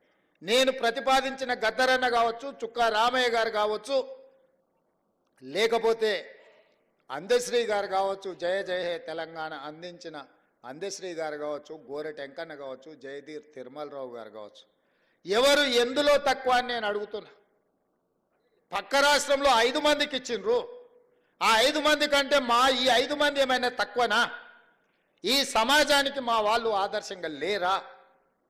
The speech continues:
నేను ఒక పద్ధతిలో ప్రధానమంత్రి గారికి మా ఆలోచనను, మా బాధను, మా నిరసనను కేంద్ర ప్రభుత్వానికి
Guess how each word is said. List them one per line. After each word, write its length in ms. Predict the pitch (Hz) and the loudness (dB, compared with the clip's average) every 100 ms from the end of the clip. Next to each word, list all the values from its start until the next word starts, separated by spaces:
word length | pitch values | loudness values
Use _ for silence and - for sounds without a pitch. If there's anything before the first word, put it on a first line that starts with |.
| _ _ _ _ _ _ _ _ _ _ _ _ _ _ _ _ _ _ _ - | _ _ _ _ _ _ _ _ _ _ _ _ _ _ _ _ _ _ _ -4
నేను 240 | 214 277 | 2 2
ఒక 120 | 269 262 | 2 0
పద్ధతిలో 560 | 247 226 269 277 277 | -2 0 0 0 -2
ప్రధానమంత్రి 760 | 277 240 247 269 262 254 262 247 | 0 0 2 2 2 0 -2 0
గారికి 440 | 247 233 254 285 - _ _ _ _ _ _ _ _ _ _ _ | 2 0 -4 -12 -16 _ _ _ _ _ _ _ _ _ _ _
మా 220 | 165 175 147 | -8 -8 -4
ఆలోచనను, 720 | 165 196 208 202 202 190 214 - _ _ _ _ _ | -4 -2 -6 -8 -12 -12 -14 -18 _ _ _ _ _
మా 100 | 123 | -16
బాధను, 600 | 117 123 151 180 190 196 - _ _ _ _ _ _ 127 | -12 -6 -4 -2 -4 -6 -20 _ _ _ _ _ _ -12
మా 120 | 143 | -12
నిరసనను 680 | 131 151 185 208 220 202 190 | -10 -8 -6 -6 -6 -6 -10
కేంద్ర 320 | - 175 180 | -10 -10 -10
ప్రభుత్వానికి 840 | 170 160 175 - 165 156 156 147 | -12 -14 -12 -10 -10 -10 -18 -20